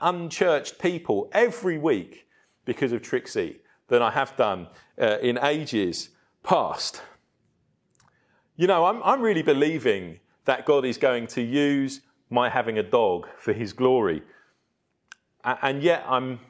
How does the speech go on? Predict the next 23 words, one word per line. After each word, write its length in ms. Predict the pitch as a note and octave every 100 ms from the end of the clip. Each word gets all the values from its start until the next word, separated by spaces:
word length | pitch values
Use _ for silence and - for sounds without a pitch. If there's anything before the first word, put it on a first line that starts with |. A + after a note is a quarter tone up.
| _ _ _ _ -
and 140 | B2 C3+
yet 180 | D3
I 180 | C3 B2+
struggle 560 | - - F#3+ E3+ C#3+ G#2 F#2
that 140 | A#2
actually 320 | C#3 - B2+
that 160 | A#2+ C#3
was 220 | D3 C#3+
my 240 | C#3 C3+ B2+ -
step 280 | - C#3+
of 100 | C#3
faith. 440 | - G3+ - - _ _ _ _ _ _ _ _ _ _ _ _ _ _ _ _ _ _ _
The 60 | C#3+
second 680 | - A3 A3 A3+ F3 D3 - _ _ _ _ _
reason 720 | A#2+ D#3 G3 E3+ C#3+ G#2+ F#2 F#2 _ _ _ _ _ _ _ _ - - - - _ _ -
that 160 | D#3+ C3
I've 160 | C#3
struggled 680 | - - F3+ F3 E3 D3 - _ _ _
to 120 | -
prepare 560 | D#3+ E3 - G3 G#3 A3
this 240 | F3 C#3
message 420 | D3 B2 - A2+ -
today 560 | A2+ A2 G2 F#2 F#2